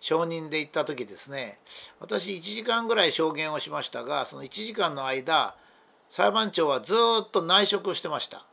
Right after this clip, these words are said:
私の話は全く聞いておりません。で、終わった時に、「あ、終わりましたか。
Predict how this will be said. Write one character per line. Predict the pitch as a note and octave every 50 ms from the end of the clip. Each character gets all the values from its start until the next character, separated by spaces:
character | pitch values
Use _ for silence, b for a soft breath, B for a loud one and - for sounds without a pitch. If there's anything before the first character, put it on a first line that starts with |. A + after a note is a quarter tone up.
| _ _ _ _ _ b b b b b b b b b -
私 | D#3+ E3 F3+ A3 G3+
の | G3+ A3 G#3
話 | E3+ F3+ F#3+ G3+ F#3 - E3
は | C#3 C#3 D3+ G3+
全 | - F3+
く | -
聞 | - E3
い | D#3
て | - E3
お |
り | D3+ D3+
ま | D3 B2+
せ | - C3
ん。 | G#2+ - - _ _ b b b b b b b b b _ E3+
で、 | D#3+ E3 F3
終 | F3 F3+ F#3+ A3
わ | A3+
っ | G#3+ A3
た | - A3+ G3
時 | G#3+ F3+ E3
に、 | C#3+ B2+ -
「あ、 | - A3
終 | A3
わ | A#3 A#3
り | B3 B3
ま | B3+ G#3+
し | -
た | -
か。 | C#3+ - A#2 A2 -